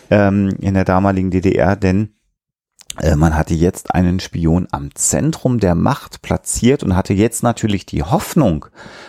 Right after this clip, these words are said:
auch im Hinblick auf den Kalten Krieg und die deutsch-deutsche Entwicklung ganz, ganz dicht dran zu sein und unter Umständen ganz idealerweise Einfluss nehmen zu können, eventuell auf die Regierung.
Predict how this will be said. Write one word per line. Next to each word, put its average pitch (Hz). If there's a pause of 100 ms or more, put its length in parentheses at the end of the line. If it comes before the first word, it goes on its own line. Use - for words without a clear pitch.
(120)
auch 127
im 131
Hinblick 120
auf -
den 107
Kalten 104
Krieg -
und 165
die 123
deutsch-deutsche 110
Entwicklung 92
ganz, 101
ganz 95
dicht -
dran 113
zu -
sein 92
und 170
unter 131
Umständen 139 (800)
ganz 107
idealerweise 107
Einfluss 139
nehmen 90
zu -
können, 76
eventuell 78
auf 71
die -
Regierung. 87